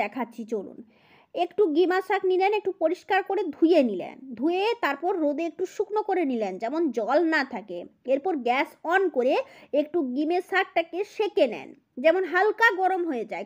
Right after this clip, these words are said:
খুব বেশি গরম হলে কিন্তু ছ্যাঁকা লেগে যেতে পারে। এরপর একটু এইভাবে হাতের সাহায্যে গুঁড়িয়ে নেন, গুঁড়িয়ে যে জায়গাটাতে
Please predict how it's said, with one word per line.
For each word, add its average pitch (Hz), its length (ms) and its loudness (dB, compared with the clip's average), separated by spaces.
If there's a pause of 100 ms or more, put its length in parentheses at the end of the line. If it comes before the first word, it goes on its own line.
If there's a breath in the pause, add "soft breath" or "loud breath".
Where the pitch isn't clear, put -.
খুব 349 100 -2 (120)
বেশি 294 160 -6 (120)
গরম 330 240 4
হলে 370 200 0
কিন্তু 359 160 -4 (100)
ছ্যাঁকা 269 300 -4
লেগে 277 280 0
যেতে 233 280 -4
পারে। 165 200 -10 (680 soft breath)
এরপর 381 300 2
একটু 415 200 0
এইভাবে 392 320 0
হাতের 339 300 -2
সাহায্যে 359 300 -2 (140)
গুঁড়িয়ে 381 380 4
নেন, 160 180 -8 (560 soft breath)
গুঁড়িয়ে 349 400 2 (500 soft breath)
যে 302 160 -2 (120)
জায়গাটাতে 285 640 2